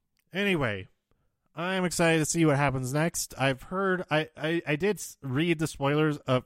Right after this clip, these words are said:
for this episode of Raw before I watched it. I didn't remember any of it really, but, um, I did avoid all spoilers. I saw, like, pictures,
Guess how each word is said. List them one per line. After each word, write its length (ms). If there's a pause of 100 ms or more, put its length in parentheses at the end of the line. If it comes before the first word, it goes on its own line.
for 640
this 340
episode 440
of 100
Raw 240
before 340
I 60
watched 380
it. 220 (800)
I 80
didn't 200
remember 680
any 240
of 160
it 100
really, 460 (420)
but, 480
um, 640
I 160
did 540 (120)
avoid 560
all 320
spoilers. 1000 (460)
I 120
saw, 320
like, 320 (120)
pictures, 960